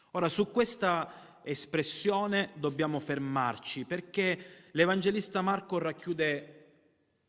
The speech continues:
una, un grande significato in questo tentativo riuscito della donna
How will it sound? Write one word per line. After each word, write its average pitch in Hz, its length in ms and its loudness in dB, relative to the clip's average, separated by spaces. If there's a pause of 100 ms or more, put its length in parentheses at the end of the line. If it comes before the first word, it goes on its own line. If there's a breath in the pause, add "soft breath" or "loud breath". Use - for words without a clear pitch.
(260)
una, 143 800 0 (220)
un 151 160 -2
grande 185 360 4
significato 120 1000 -6
in 127 160 -8
questo 143 400 -8
tentativo 151 840 -4
riuscito 147 600 -6
della 131 300 -4
donna 147 500 -6